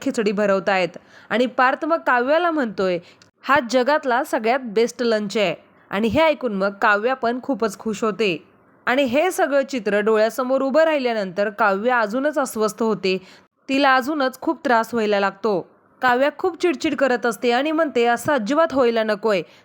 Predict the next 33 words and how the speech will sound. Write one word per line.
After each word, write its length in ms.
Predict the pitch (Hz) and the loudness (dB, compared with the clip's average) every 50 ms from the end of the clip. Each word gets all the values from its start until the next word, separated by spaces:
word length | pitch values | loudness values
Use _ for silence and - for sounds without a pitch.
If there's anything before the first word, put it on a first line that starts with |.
| - | -6
ती 60 | 262 247 | -4 0
काव्या 380 | 196 277 233 208 214 254 294 | 2 2 4 4 2 2 0
इथं 200 | 294 294 - 320 320 | 0 0 -2 -4 -4
खिचडी 320 | - 285 269 - 277 294 311 | -4 -6 -4 -2 0 0 0
घेऊन 300 | 240 262 269 285 294 294 | 2 2 0 0 0 0
यायच्या 380 | 294 269 269 285 - - 311 | 2 2 2 0 0 0 0
आधी 220 | 285 262 214 233 247 | 0 0 -2 -4 -2
मला 260 | 254 247 240 240 254 | 0 2 2 2 2
इथून 300 | 277 262 196 247 254 269 | 0 -2 -2 -4 -4 0
बाहेर 260 | 262 262 233 220 220 | 0 0 2 0 0
पडायला 360 | 214 233 226 202 202 202 202 | 0 0 2 2 2 2 0
पाहिजे, 340 | 202 220 214 208 202 180 214 | 0 0 0 -2 -2 -2 0
माझा 260 | 240 254 254 247 - | 2 2 2 2 2
सगळा 360 | 320 - 349 269 220 233 285 320 | 0 0 -2 -2 0 0 0 0
प्लॅन 340 | 320 - 294 269 269 302 339 | 0 0 0 0 0 0 -2
फसला 360 | - - 294 277 - 262 233 | -2 -4 -4 -2 0 0 0
इथे," 300 | 226 226 196 - 214 208 | 0 -2 -2 -2 -2 -2
म्हणून 320 | 214 214 240 233 240 254 | 0 0 0 0 -2 -2
काव्या 320 | 240 - 247 214 214 233 262 262 - | 0 0 2 2 2 0 -2 -4 -4
खूप 280 | - - 330 320 - | -2 -2 -2 -2 0
चिडचिड 320 | - 339 302 240 - 285 240 | -2 -2 0 0 -2 -2 0
करायला 320 | - 254 233 220 214 208 | 2 0 2 2 2 0
लागते 380 | 202 196 190 - - 196 180 175 175 - - - - | -2 -4 -4 -4 -6 -4 -4 -4 -6 -10 -20 -14 -6
आणि 160 | - 202 220 233 | -2 0 0 0
"दार 320 | 196 175 226 233 269 294 | 2 2 4 4 4 2
उघडा," 240 | 302 254 233 202 196 | 0 0 0 0 -2
म्हणून 280 | 202 208 220 233 233 | -2 -2 -4 -2 -2
लिफ्टचं 400 | 220 220 262 269 226 - 294 277 | -2 -2 -2 -2 -2 0 0 2
दार 240 | 233 226 190 196 214 | 2 2 2 2 0
आतून 480 | 233 - 208 208 208 - 254 233 233 233 | 0 0 -2 -2 -2 -2 -4 -2 -2 -2
जोरजोराने 600 | 202 240 233 240 240 233 269 254 226 220 214 233 | 0 0 0 0 0 0 0 2 2 0 0 0
ठोठवत 460 | 247 277 311 247 - 208 202 202 196 | 0 0 0 0 2 0 0 0 0
असते 360 | 208 196 196 - - 208 190 | 0 -2 -2 -2 -2 -2 -2